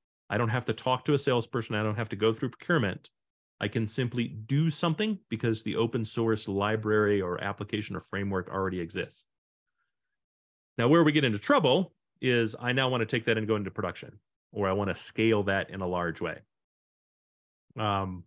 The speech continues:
a lot of open source works great out of the box. And when we decide to scale it, it, the fragility of the open source becomes apparent. Uh, Kubernetes is a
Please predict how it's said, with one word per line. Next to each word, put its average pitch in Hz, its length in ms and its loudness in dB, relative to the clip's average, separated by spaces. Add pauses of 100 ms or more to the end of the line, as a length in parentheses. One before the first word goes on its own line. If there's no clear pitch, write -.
(180)
a 107 100 2
lot 117 380 4
of 147 100 2
open 143 340 2
source 156 440 0
works 120 300 -4
great 113 520 0
out 113 140 -2
of 107 60 0
the 104 60 0
box. - 520 -4 (720)
And 98 120 -2
when 113 160 2
we 120 80 2
decide 117 300 0
to 107 60 0
scale 147 400 0
it, 180 220 -2
it, 117 160 -4 (280)
the 113 100 2
fragility 120 800 2
of 117 220 0
the 110 120 2
open 113 240 2
source 104 260 -2
becomes 101 360 -4
apparent. 90 580 -6 (300)
Uh, 92 140 -2
Kubernetes 127 600 2
is 101 140 -4
a 95 100 0